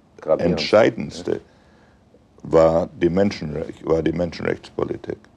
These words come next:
Speaker 1: Sie sind neunzehnhundertsiebenundsiebzig aus der offiziellen Politik damals ausgeschieden, haben aber dann bei Ronald Reagan neunzehnhundertdreiundachtzig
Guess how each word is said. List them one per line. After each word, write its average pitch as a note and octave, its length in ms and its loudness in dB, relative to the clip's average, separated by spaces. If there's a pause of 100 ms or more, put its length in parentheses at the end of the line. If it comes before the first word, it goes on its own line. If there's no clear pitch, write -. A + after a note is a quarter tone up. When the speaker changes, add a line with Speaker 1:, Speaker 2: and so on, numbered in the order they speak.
(580)
Speaker 1:
Sie - 140 -2
sind B2+ 220 2
neunzehnhundertsiebenundsiebzig C3 1400 2
aus G2 360 2
der G2 220 4
offiziellen G#2+ 500 2
Politik F#2+ 420 -2
damals F2+ 380 0
ausgeschieden, B2 800 -2
haben A2 200 2
aber G2 180 4
dann F#2+ 180 0
bei F#2+ 100 4
Ronald F#2+ 380 0
Reagan G#2+ 360 4
neunzehnhundertdreiundachtzig F#2+ 1160 -2